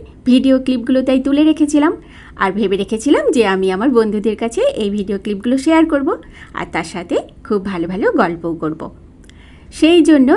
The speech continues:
এই যে রেস্টুরেন্টে খেতে গিয়ে ভালো ভালো খাবার খেতে খেতে এই রেস্টুরেন্টেরই গল্পটা মনে পড়ে গিয়েছিল।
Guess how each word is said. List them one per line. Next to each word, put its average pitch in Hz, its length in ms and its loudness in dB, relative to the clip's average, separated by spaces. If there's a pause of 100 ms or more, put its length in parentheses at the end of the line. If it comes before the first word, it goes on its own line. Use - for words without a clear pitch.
(140)
এই 254 240 2
যে 240 140 -2
রেস্টুরেন্টে 208 560 -4
খেতে 196 360 -6
গিয়ে 202 360 0
ভালো 202 260 -4
ভালো 180 220 -4
খাবার 170 320 -8
খেতে 196 260 -4
খেতে 185 340 0 (420)
এই 196 260 2
রেস্টুরেন্টেরই 226 800 2
গল্পটা 180 580 -2
মনে 196 240 2
পড়ে 185 240 -6
গিয়েছিল। 165 440 -6